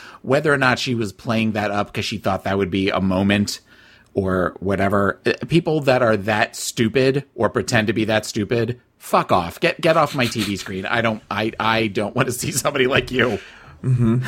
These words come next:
Speaker 1: I'm sorry. It's, it's just that, that to me is d-, just dumb. There, there, there's, there's just a level of stupidity. Even if she was trying to play that up, that is going to follow her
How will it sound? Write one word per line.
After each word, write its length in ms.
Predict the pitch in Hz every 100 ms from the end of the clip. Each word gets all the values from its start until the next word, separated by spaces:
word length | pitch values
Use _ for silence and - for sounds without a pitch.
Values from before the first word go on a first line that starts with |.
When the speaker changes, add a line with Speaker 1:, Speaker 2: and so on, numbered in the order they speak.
| - - - - - -
Speaker 1:
I'm 140 | 92
sorry. 460 | 113 90 92 87 -
It's, 260 | - - - -
it's 240 | 101 85
just 280 | - 113 -
that, 380 | 80 113 120 113
that 200 | 127 131
to 80 | 143
me 460 | 123 117 113 110 -
is 520 | 107 104 101 98 95 98 - _ _ _ _ _ _ _ _ _ _ _ _ _ _ _ _ - -
d-, 100 | - 120
just 340 | 113 95 104
dumb. 500 | 110 123 180 90 82 -
There, 140 | 117
there, 180 | 104 113
there's, 320 | 131 139 131
there's 300 | 143 135 127
just 200 | 131 120
a 80 | 120
level 340 | 113 123 135 143
of 180 | 127 107
stupidity. 640 | 123 123 123 107 113 147
Even 220 | 180 202
if 100 | 190
she 220 | - 175
was 180 | 151 131
trying 300 | 123 139 135
to 140 | 127 127
play 400 | - 113 120 123
that 300 | 120 117 107
up, 300 | 113 139 - _ _ _ _ _ _
that 240 | 107 131 156
is 120 | 147
going 160 | 151 135
to 100 | -
follow 440 | - 143 156 120
her 460 | 101 98 92 95